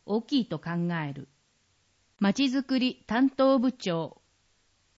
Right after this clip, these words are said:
現在、都がパブリックコメントを行っている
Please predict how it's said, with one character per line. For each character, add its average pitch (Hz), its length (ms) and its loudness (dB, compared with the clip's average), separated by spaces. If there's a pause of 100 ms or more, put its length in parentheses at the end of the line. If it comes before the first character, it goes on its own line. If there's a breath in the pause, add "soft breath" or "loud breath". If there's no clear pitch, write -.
(160)
現 226 260 4
在、 170 280 -4 (460)
都 247 140 2
が 190 260 -2 (160)
パ 202 120 0
ブ 233 140 0
リ 277 120 -4
ッ - 80 -20
ク 254 120 -12
コ 285 140 -2
メ 254 160 2
ン 214 80 0
ト 180 280 -2
を 185 200 -6
行 220 120 -6
っ 226 240 0
て 208 220 -4
い 202 160 -2
る 185 240 -4